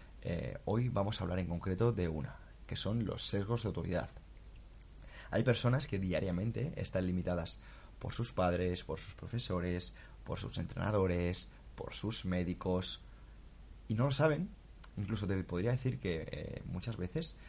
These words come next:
eh, los sesgos de, de autoridad no, no son solo personas,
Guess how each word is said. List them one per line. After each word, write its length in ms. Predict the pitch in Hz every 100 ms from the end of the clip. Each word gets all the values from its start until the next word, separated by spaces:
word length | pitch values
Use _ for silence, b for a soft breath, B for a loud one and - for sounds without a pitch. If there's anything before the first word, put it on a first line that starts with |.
| B B -
eh, 180 | 85 85
los 160 | 82
sesgos 360 | 92 - 113 101
de, 260 | 95 87 82
de 140 | 90
autoridad 540 | 90 92 87 98 101 - - - - - - -
no, 260 | 95 104 110 95
no 160 | 101
son 240 | - 92 90
solo 240 | 82 64
personas, 640 | - - 117 113 - -